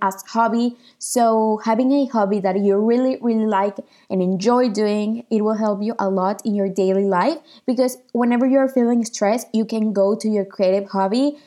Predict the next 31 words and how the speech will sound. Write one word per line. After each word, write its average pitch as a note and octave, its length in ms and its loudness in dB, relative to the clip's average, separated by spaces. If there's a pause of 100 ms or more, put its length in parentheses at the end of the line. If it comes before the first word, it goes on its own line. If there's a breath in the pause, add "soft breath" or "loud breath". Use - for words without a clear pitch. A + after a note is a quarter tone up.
(160 loud breath)
and G#3+ 140 2
it A#3 100 0
will B3+ 140 2
make A#3+ 280 2
you B3 100 -2
feel A3+ 460 -4
better A3 600 0 (160 loud breath)
because A#3 180 2
you B3 60 4
are B3+ 120 2
doing C4+ 280 0
something C4+ 300 0
that B3+ 140 0
you A3 60 0
like A#3+ 480 0
and A#3+ 140 0
you're A3 260 2 (240)
just B3 240 -6 (140)
changing D#4 480 0
your A3 160 0
mind A#3 600 0 (140)
from G#3+ 280 -2
what G3 340 -2
you G3+ 180 0
were G3+ 300 2
doing, F#3+ 480 -2 (320 soft breath)
like, F#3+ 220 -2
that F#3 100 0
you G3+ 140 -2
always G#3 460 0
do G3 200 -2